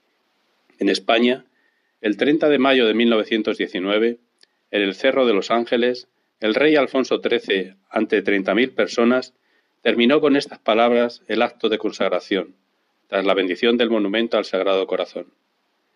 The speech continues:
"Queremos consagraros nuestra vida, pidiéndoos como premio de ella el morir en la seguridad de vuestro amor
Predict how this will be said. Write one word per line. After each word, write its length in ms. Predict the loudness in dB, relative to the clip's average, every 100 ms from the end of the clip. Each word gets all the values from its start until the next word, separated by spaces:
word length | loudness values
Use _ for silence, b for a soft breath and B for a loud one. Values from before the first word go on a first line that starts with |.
| _ _ _ _ _ _ _
"Queremos 360 | 0 2 2 0
consagraros 580 | -2 -2 0 2 2 2
nuestra 320 | -2 -2 0
vida, 320 | 0 -4 -10 _ _ _ _ _
pidiéndoos 680 | -4 0 2 4 4 2 -2
como 340 | -6 -6 -4 -2
premio 380 | 0 2 2
de 100 | 2
ella 300 | 2 2 -2 -6 _ _ _
el 160 | -2 0
morir 340 | 2 4 4
en 140 | 4 2
la 80 | 0
seguridad 440 | 0 0 2 2
de 100 | 0
vuestro 280 | -2 -4 -6
amor 280 | -4 -6